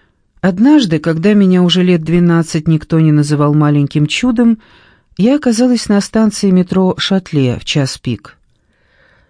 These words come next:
Я ехала в толпе по движущейся дорожке через нескончаемый коридор.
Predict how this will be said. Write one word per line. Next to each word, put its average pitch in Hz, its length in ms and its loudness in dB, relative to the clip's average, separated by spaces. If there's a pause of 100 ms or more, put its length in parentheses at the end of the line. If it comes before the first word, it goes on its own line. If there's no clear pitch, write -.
(240)
Я 208 160 0
ехала 262 380 2
в - 80 -8
толпе 240 440 0
по 165 160 -4
движущейся 180 720 -2
дорожке 190 600 -2
через 165 320 -2
нескончаемый 214 840 0
коридор. 156 640 -4